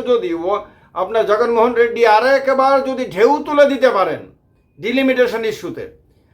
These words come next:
তাহলে কিন্তু ব্যাপকভাবে ক্ষতিগ্রস্ত হবেন চন্দ্রবাবু নাইডু। ফলে চন্দ্রবাবু নাইডু নিজের রাজনৈতিক অস্তিত্ব টিকিয়ে রাখার জন্য,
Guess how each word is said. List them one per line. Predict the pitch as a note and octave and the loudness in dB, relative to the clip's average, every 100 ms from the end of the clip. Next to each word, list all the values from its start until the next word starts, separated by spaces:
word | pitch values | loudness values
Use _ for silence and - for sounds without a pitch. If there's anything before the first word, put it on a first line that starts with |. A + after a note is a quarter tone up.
| _ - | _ 0
তাহলে | G#3 A3 C#4 C#4 C#4+ | 2 4 4 2 0
কিন্তু | C#4+ G#3 E3+ C3+ F3 | -6 -6 -10 -4 0
ব্যাপকভাবে | A#3+ - D4+ D4 C4+ G#3+ B3+ C4 | 0 2 0 0 2 2 2 0
ক্ষতিগ্রস্ত | C4 B3+ A3 A#3 A#3 A#3+ G#3 | -4 -6 -4 -6 -4 -2 0
হবেন | G#3+ F3+ A#3 - _ _ - | 2 0 -4 -12 _ _ -4
চন্দ্রবাবু | A#3 A#3+ A#3 G#3 G3 F3 | -2 0 2 2 2 0
নাইডু। | D3+ D3 G#3 | 0 -2 0
ফলে | B3+ A3+ | 0 2
চন্দ্রবাবু | F#3+ A#3 B3+ C4 B3+ B3+ | 0 0 2 2 2 0
নাইডু | B3 B3 A#3+ | 0 -2 -4
নিজের | B3 A#3+ C#4 C#4 C#4 B3 G#3+ | -4 0 2 4 4 2 0
রাজনৈতিক | A3 A#3 B3 C4 B3+ C4 B3 | -2 -4 -4 -4 -6 -12 -10
অস্তিত্ব | B3+ - C4+ - B3+ B3 | -10 -12 -20 -8 -8 -8
টিকিয়ে | B3+ C4 B3+ A3 | -14 0 2 2
রাখার | A3 A3+ G#3+ | 0 -2 0
জন্য, | C4 | 0